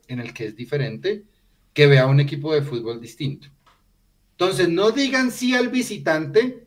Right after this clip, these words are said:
cuando lo ven y lo agreden, ¿vale? O sea, no es necesario tenerlos allá arrinconados en un pedacito, en una lateral, no es necesario. Yo creo que no estamos preparados para eso. Si no estamos preparados contra uno,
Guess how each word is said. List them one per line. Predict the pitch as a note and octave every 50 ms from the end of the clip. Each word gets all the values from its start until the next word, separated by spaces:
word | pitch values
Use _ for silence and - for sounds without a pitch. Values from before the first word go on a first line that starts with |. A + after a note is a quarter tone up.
| _ _ _ _ _ _ _ _ _ _ _ _
cuando | - F#3 F3+ F3 F3 D#3 D3 E3 D#3+
lo | D#3+ D#3+ D3+ D3 C#3
ven | C#3+ D#3 F3 A3 D4 F4 F4 E4+ - - - - _ _ _ _ _ _ _ _ _ _ _ _ _ _ _ _ _ _ _
y | - E3+ D#3
lo | D3 C3+
agreden, | A#2+ - C3 B2+ B2+ A#2+ A#2 A2+ F#2 F2 - - - - _ _ _ _ _ _ _ _ _ _ _ _ _ _ _ _ _ _ _ _
¿vale? | - A#2+ B2 C#3 G#3 A#3+ A3+ - - - _ _ _ _ _ _ _ _ _ _ _ _ -
O | D3 D3
sea, | F#3+ F#3
no | F#3 G3
es | G#3 A3
necesario | B3 - D4 C#4 C#4 A3 F3+ F3+
tenerlos | - A#3 A#3+ A#3 F#3 D#3+ F3+ F3+
allá | F#3 E3 F#3 G#3 G#3 G#3 G3+
arrinconados | G3+ G3+ G3+ F#3+ F3+ - D#3 D3+ E3+ F3+ F3+ F3+ F3+ F3 F3 F3 E3+
en | E3 D3 C#3
un | C#3 D3 D3
pedacito, | C#3+ E3 E3 D#3+ D3 C#3 C#3+ E3 E3+ D3 C#3 D#3+
en | D3+ C#3+
una | C3 B2+ B2+
lateral, | C3 D3 C#3+ C#3+ C3 A#2+ A2
no | D#3 G3+
es | A3
necesario. | B3+ C4 B3+ A#3+ A3+ - D#3 C#3 C#3 - - _ _ _ _ _ _ _ _ _ _ _ _ _ _ _
Yo | - F#3
creo | G3 A#3 A#3
que | A#3+ B3+ A#3
no | F#3+ F3+ E3 E3 E3+
estamos | F3 - F#3+ G3+ G3+ -
preparados | - A3 G#3+ G3+ F3+ D#3 C3+ C3+ -
para | - E3 D#3 C3+
eso. | A#2 C3 -
Si | - G#3 A3+
no | B3
estamos | C#4+ B3+ E4 E4 F#4 F4
preparados | E4 F4+ F4+ E4+ D4 B3 G3+ F#3 F#3 G#3 G3 -
contra | B3 B3 B3 A#3 F#3 D#3
uno, | C#3+ C#3 C3 C3 C3 B2+ C3 C#3